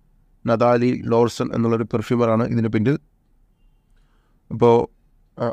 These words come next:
ആദ്യം തന്നെ ബോട്ടിൽ ലിഡ്സിനെ കുറിച്ച് പറയാം. പിന്നെ ഒരു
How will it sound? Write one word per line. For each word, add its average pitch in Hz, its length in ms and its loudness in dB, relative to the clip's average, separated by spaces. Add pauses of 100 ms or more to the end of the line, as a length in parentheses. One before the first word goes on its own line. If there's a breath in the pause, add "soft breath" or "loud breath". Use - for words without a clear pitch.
ആദ്യം 131 180 2
തന്നെ 147 280 0
ബോട്ടിൽ 127 300 -2
ലിഡ്സിനെ 127 260 0
കുറിച്ച് 120 240 -4
പറയാം. 117 340 0 (280)
പിന്നെ 131 180 -6
ഒരു 123 180 0